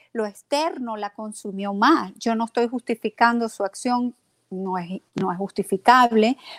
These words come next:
porque es un acto criminal y quizás el niño tuvo, aun-, antes de ese acto que ella tomó, eh, quizá tuvo abuso verbal, abuso,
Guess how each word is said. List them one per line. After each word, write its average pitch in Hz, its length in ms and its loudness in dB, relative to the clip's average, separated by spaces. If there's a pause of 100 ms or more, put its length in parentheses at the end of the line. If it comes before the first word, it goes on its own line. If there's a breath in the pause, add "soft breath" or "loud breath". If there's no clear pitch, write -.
porque 196 220 2
es 185 80 -2
un 208 140 2
acto 208 320 2
criminal 208 640 2
y 202 60 -4
quizás 202 380 -2
el 233 120 -6
niño 233 280 -4
tuvo, 240 340 0 (420 soft breath)
aun-, 208 480 0 (240)
antes 269 380 0
de 302 80 -4
ese 285 220 -6
acto 247 360 -4
que 233 140 -10
ella 233 200 -8
tomó, 240 720 -4 (420)
eh, 226 240 -6 (140)
quizá 220 320 -4
tuvo 214 280 -4
abuso 202 640 -2
verbal, 190 540 -2
abuso, 220 880 -4